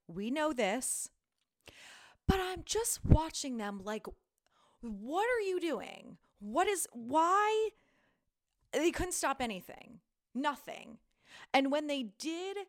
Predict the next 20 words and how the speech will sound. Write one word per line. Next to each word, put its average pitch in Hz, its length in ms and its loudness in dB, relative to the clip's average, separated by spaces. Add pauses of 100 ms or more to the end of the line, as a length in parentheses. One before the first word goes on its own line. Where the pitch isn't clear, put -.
(140)
make 349 200 -2
a 339 60 -4
stop 294 320 -2
on 285 140 -2
third 247 240 -2
down, 262 400 -2 (100)
someone 269 420 4
got 240 180 4
a 233 40 -4
penalty, 180 540 0 (120)
like 196 160 -8
Oshane 269 400 -6
Ximines. 202 720 -8 (2250)
Again, 196 540 -2
stupid - 880 -2 (400)
mistakes 220 920 -4 (440)
cost - 400 0
them 185 320 -2 (400)
the 180 120 -4
game. - 440 -10